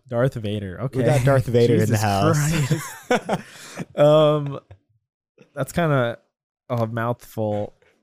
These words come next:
Speaker 1: Vader, Vader. Um, so Vader and I met also on Tinder.
Speaker 2: Daddy.
Speaker 1: Vader Daddy. Daddy Vader. <laughs>
Speaker 2: <laughs>
Speaker 1: Um, and I do feel like, uh,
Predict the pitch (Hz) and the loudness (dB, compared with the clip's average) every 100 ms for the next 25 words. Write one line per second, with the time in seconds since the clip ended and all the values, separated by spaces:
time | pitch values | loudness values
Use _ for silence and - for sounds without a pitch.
0 | _ _ _ 135 139 135 101 92 107 107 | _ _ _ -2 0 0 -2 -8 -8 -6
1 | 90 87 _ _ - - _ _ 131 131 | -8 -14 _ _ -20 -20 _ _ -2 -2
2 | 131 127 120 _ _ _ _ _ _ _ | -2 -6 -12 _ _ _ _ _ _ _
3 | - - 226 170 180 254 349 339 311 - | -6 0 0 2 2 2 4 2 2 -2
4 | 190 - 127 127 135 135 127 120 131 - | -2 2 2 2 0 0 -2 -2 -4 -4
5 | 127 - 170 165 143 - 107 98 101 120 | -4 -4 -4 -4 -6 -8 -8 -8 -10 -12
6 | _ - _ _ _ _ _ 110 110 123 | _ -20 _ _ _ _ _ -4 -2 -4
7 | - _ _ _ 135 113 113 135 120 101 | -8 _ _ _ -18 -10 -6 -6 -6 -6
8 | 104 120 117 _ - 113 110 135 127 139 | -6 -8 -8 _ -16 -10 -6 -4 -2 0
9 | 151 160 196 165 180 160 139 - - - | 2 2 0 2 0 0 -6 -12 -20 -12
10 | 131 127 127 127 123 - _ 160 170 175 | -4 -2 -2 -4 -8 -16 _ -6 -4 -4
11 | 170 - _ _ 160 160 156 240 262 - | -6 -8 _ _ -10 -10 -6 -6 -6 -10
12 | - - 202 196 185 185 170 156 147 143 | -20 -8 -2 2 2 2 0 0 0 -2
13 | 139 131 123 120 117 117 | -2 -2 0 0 0 -2